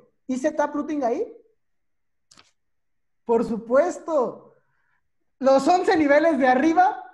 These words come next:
no hacen el negocio. No están en Flash, pero ella sí.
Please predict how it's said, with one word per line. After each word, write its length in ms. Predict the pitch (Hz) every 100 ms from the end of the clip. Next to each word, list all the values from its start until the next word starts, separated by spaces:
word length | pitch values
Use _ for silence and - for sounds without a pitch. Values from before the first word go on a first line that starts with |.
| _ _ -
no 240 | 254 339
hacen 260 | 427 403 349
el 160 | 311 285
negocio. 1160 | 277 285 349 415 - 359 370 370 254 185 - _ _ _ _
No 160 | 233 320
están 480 | 392 392 359 427 427
en 160 | 349 294
Flash, 600 | 320 403 523 392 - -
pero 220 | 277 302
ella 280 | 359 403 381
sí. 600 | - 415 494 453 - _